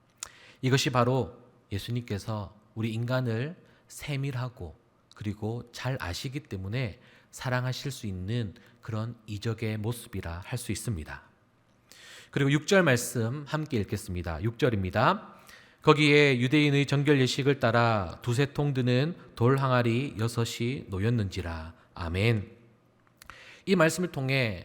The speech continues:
우리는 무엇을 깨달을 수 있을까요? 첫 번째는 이 요한복음이 유대인들을 위한 글이 아니라는 것입니다. 육 절 상반절에 보니까, 보니까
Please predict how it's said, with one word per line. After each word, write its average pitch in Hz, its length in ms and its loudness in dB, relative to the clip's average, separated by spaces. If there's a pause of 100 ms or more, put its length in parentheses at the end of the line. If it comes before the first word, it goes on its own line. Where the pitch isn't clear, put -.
우리는 113 640 -4
무엇을 113 640 -4
깨달을 123 380 -2
수 - 200 -8
있을까요? 82 560 -8 (920)
첫 - 140 -4
번째는 151 640 0 (580)
이 135 220 0
요한복음이 120 880 0 (500)
유대인들을 143 800 0
위한 101 300 -4
글이 101 480 -6 (140)
아니라는 107 500 -4
것입니다. 95 540 -8 (1080)
육 143 120 -2
절 160 160 8
상반절에 165 500 2
보니까, 110 360 -2 (400)
보니까 127 580 -2